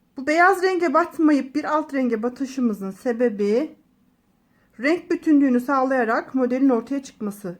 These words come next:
için yapıyoruz. İkisini birlikte kesiyoruz ve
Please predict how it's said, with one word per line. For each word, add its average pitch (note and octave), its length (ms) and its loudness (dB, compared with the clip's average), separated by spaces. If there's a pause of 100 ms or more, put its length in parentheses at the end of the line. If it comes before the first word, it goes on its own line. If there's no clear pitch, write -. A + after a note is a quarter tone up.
için E3 260 -18 (160)
yapıyoruz. - 480 -18 (1080)
İkisini D4 400 -2
birlikte C#4+ 300 -6
kesiyoruz A#3+ 500 -8 (500)
ve D#4+ 340 -4